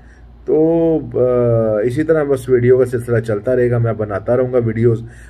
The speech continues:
और रिव्यू करता रहूँगा। आप लोगों ने इंतज़ार करना और वीडियो रुकनी नहीं चाहिए। जो जो मेरी वीडियोज़ देख रहा है, अ, मैं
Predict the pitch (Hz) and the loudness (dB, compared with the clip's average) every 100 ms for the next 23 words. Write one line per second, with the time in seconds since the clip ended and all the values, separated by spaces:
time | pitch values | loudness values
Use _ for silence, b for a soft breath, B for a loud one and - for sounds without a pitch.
0 | B 143 147 139 135 123 113 117 107 104 | B 2 2 2 0 0 -2 -4 -4 -4
1 | 104 - 120 123 139 143 147 147 135 123 | -6 -2 0 0 2 2 2 0 -2 0
2 | 123 131 135 131 139 131 120 120 135 131 | 2 2 0 -2 -2 0 0 2 4 4
3 | 117 117 123 127 120 110 120 117 113 120 | 2 -2 -2 0 0 2 0 0 -2 0
4 | 117 110 107 104 110 101 104 113 123 127 | 0 -2 -2 -4 -4 -4 -4 -4 -2 -2
5 | 120 - - - - 117 110 110 113 113 | -2 -14 -20 -20 -12 -4 -2 0 -2 -2
6 | 113 110 110 104 113 117 120 | -4 -2 -4 -4 -4 -2 -2